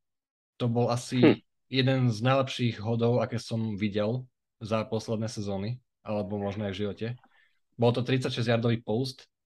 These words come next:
Speaker 1: pri štvrtom downe a to bolo, no, hodiť lepšie sa to nedalo. Neviem, či by to hodil lepšie, keby bol zdravý,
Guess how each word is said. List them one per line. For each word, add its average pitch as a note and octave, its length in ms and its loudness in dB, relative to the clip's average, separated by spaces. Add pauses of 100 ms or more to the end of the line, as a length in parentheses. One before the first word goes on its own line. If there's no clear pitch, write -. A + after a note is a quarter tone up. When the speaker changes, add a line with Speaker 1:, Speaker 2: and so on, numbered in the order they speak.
(300)
Speaker 1:
pri A2 200 0
štvrtom B2 440 0
downe G#2+ 400 0 (840)
a A2 280 -6
to A#2+ 160 -2
bolo, A#2 640 2 (560)
no, C#3 400 -6 (120)
hodiť C#3 400 -2
lepšie C3+ 280 2
sa B2+ 160 -6
to A#2 80 -2
nedalo. G#2+ 400 2 (520)
Neviem, B2+ 160 6
či B2+ 80 2
by A#2+ 80 4
to A#2 160 4
hodil A#2 120 2
lepšie, A#2+ 200 0
keby A#2+ 160 0
bol A2 160 2
zdravý, G#2+ 520 0